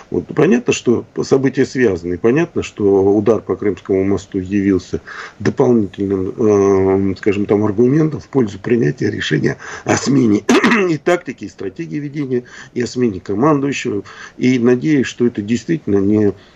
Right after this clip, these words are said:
м, краткосрочная такая, знаете, ответная реакция, рефлекторная такая, э, это когда мышцы сокращаются и в ответ бьют. А это действительно смена подходов серьезных и отношений к этой, э, войне, войне.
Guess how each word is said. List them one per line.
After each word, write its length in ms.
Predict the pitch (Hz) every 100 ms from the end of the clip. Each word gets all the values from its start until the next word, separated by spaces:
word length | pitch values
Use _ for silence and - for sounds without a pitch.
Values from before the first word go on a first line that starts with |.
| -
м, 420 | 131 107 107 104
краткосрочная 840 | - 107 - 117 151 156 - 107
такая, 440 | 90 98 98 95 90
знаете, 320 | 107 101 101
ответная 480 | 98 123 110 104 107
реакция, 540 | 113 95 - - 92 - - -
рефлекторная 760 | - 113 107 131 - 117 107 101
такая, 400 | - - 101 98
э, 640 | 98 101 101 101 98 95
это 280 | 95 101 95
когда 240 | - 104 107
мышцы 300 | 107 - 113
сокращаются 720 | - - 110 - 165 - -
и 40 | -
в 40 |
ответ 300 | 117 120 107
бьют. 280 | 98 95 - - - -
А 60 | 117
это 140 | 131
действительно 480 | 113 104 - 160 131
смена 560 | - 117 139 135 113 113
подходов 640 | 123 - - 123 127 117 - - - -
серьезных 600 | - 117 104 101 92 -
и 40 |
отношений 560 | 110 120 104 - 127 104
к 80 | 92
этой, 380 | 101 95 92 101
э, 320 | 101 104 104
войне, 440 | 104 110 104 117 107
войне. 520 | 107 113 104 98